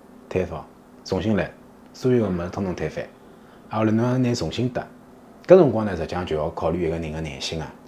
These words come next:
我举只例子来讲，如果讲一个人伊体质老差，经常感冒，伊来看毛病，那么我做到个目的是啥物事？让伊尽量减少感冒。但是跟大家所期望个往往勿大一样。有种人觉着侬搿毛病嘛，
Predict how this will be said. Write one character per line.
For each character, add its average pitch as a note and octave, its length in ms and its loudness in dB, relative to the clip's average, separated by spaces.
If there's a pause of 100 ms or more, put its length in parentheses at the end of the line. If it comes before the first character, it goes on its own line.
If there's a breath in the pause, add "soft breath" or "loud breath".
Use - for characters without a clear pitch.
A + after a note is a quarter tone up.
(300 loud breath)
我 A2+ 100 0
举 C3 120 4
只 C#3 100 10
例 A2 80 8
子 G#2+ 100 2
来 G#2 140 8
讲， D#2+ 220 -2
如 G#2+ 160 8
果 C#3 160 6
讲 C3 160 4
一 A2 40 0
个 G#2+ 40 0
人 G#2+ 120 0
伊 F2+ 360 -4
体 - 120 -8
质 F2+ 120 2
老 D#2+ 120 4
差， E2+ 160 0
经 A2 160 -4
常 F2+ 140 0
感 D#2+ 100 -4
冒， C#2 160 -8
伊 D2+ 80 -6
来 D#2 100 -4
看 E2+ 140 -6
毛 - 140 -6
病， - 160 -6 (720 loud breath)
那 E3 80 4
么 D#3 80 8
我 C#3 220 10
做 C3+ 140 2
到 C3 160 10
个 A#2+ 200 8 (140)
目 G2 140 2
的 A#2+ 120 4
是 A2 80 4
啥 E2+ 180 2
物 D2+ 80 -2
事？ D2+ 180 -8
让 D2+ 200 -6
伊 A2 120 0
尽 D#2+ 180 -2
量 F2 180 -2
减 E2 120 2
少 E2+ 160 2
感 - 160 -4
冒。 - 180 -10 (440 loud breath)
但 F3 160 12
是 G#3 140 6 (140)
跟 G#3+ 160 6
大 - 180 2
家 C#3 300 4
所 E3+ 180 6
期 - 220 6
望 D3+ 180 10
个 A#2 80 4
往 A2 180 4
往 A#2+ 160 2
勿 - 40 0
大 F#2 180 0
一 F#2+ 80 2
样。 D#2+ 260 -2
有 F2+ 120 0
种 A#2 120 0
人 D3+ 220 6
觉 C#3 100 12
着 C#3 160 10 (420 loud breath)
侬 F3 140 10
搿 G3+ 80 12
毛 C3+ 440 10
病 E3 180 10
嘛， D#3+ 180 10